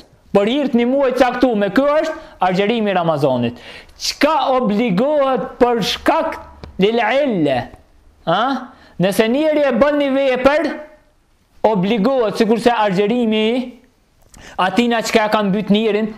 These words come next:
ose kështu me radhë. Edhe ky është argjerim.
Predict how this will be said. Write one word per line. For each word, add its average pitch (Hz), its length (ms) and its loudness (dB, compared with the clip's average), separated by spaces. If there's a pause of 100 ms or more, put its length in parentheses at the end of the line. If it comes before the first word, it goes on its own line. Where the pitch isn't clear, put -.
ose 175 240 0
kështu 175 240 -2
me 143 140 0
radhë. 127 320 -2
Edhe 190 180 -2
ky 226 160 6
është 247 180 -2 (1000)
argjerim. 165 480 0